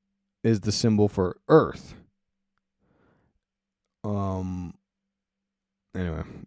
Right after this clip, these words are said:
and, and so on. In paganism, the, the equinoxes are the east and west, and the solstices are north and south, following the sun's location, and so on, right? And this is where you could dip into astrology,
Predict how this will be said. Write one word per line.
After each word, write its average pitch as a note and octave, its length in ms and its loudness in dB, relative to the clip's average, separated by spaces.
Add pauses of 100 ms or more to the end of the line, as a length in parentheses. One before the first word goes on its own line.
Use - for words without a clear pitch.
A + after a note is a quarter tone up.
and, G2+ 180 -2
and G#2 100 -2
so F#2+ 180 2
on. D#2 220 -6
In A2+ 160 2
paganism, A#2 640 6
the, G#2 260 -8
the A#2+ 120 0
equinoxes A2 640 4
are G#2+ 120 4
the G2 80 -2
east G#2 240 0
and G#2 100 4
west, G2+ 260 4
and F#2 140 0
the G2 60 -6
solstices G2 640 -2
are F2 60 0
north F2+ 260 0
and F2+ 100 -4
south, A2 460 4 (400)
following C#3 340 6
the A#2+ 80 2
sun's A2 260 2
location, E2+ 500 -6
and G#2 140 -2
so F2 200 -2
on, D2 160 -8
right? F#2+ 240 -4 (2500)
And B2 200 2
this D3 200 4
is C3 120 0
where C3+ 260 8
you C3 160 6
could A2 160 -2
dip C3 220 8
into B2 260 8
astrology, C3 840 4